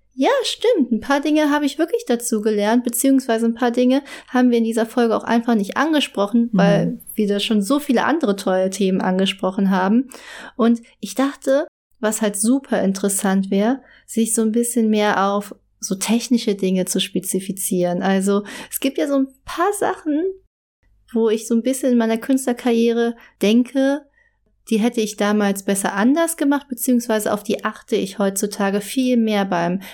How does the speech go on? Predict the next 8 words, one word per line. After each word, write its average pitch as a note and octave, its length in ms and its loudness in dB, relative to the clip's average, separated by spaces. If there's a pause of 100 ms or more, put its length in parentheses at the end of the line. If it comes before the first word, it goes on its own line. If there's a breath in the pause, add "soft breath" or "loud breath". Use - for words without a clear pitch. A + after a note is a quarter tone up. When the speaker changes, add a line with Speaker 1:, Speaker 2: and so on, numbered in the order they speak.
Speaker 1:
Erstellen F#3+ 560 0
eines F#3+ 420 -2
Mangas. F#3 600 -2
Geht G3+ 160 -4
es - 120 -6
dir G#3 120 -2
da F3 160 0
ähnlich? A#3+ 680 0